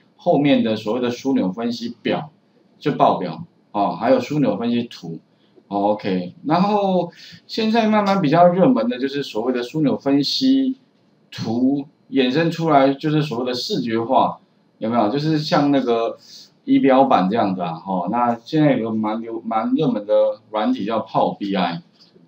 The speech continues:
OK，好啊，实际上它的机制啊，其实背后啦，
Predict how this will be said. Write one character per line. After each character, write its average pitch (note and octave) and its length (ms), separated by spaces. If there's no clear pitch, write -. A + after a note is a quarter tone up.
OK， A2+ 440
好 G2+ 120
啊， C3 160
实 C3 180
际 C#3 80
上 C#3+ 120
它 C3+ 120
的 B2+ 60
机 B2+ 240
制 - 60
啊， F3+ 100
其 G3 160
实 G3 100
背 G3 200
后 F#3 180
啦， F#2+ 280